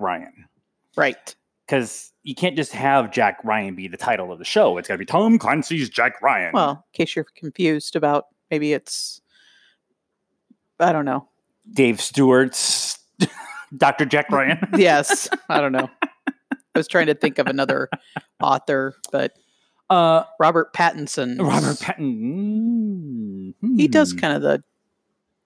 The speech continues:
Speaker 1: I haven't been
Speaker 2: espionage.
Speaker 1: He does. He does. Um, I, actually, I think I, I,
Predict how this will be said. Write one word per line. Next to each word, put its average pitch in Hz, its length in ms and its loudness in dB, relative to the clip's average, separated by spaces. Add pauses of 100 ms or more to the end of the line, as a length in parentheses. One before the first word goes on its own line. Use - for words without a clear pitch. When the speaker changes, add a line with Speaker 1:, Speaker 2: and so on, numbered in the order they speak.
(420)
Speaker 1:
I 147 40 -12
haven't 143 240 -10
been 104 280 -6
Speaker 2:
espionage. 143 680 0
Speaker 1:
He 170 120 4
does. 127 400 0
He 165 80 -6
does. 113 200 2 (420)
Um, 143 360 4 (400)
I, 151 80 0 (580)
actually, 208 400 0
I 151 100 4
think 180 420 -4 (1000)
I, 98 60 -12 (280)
I, 147 140 2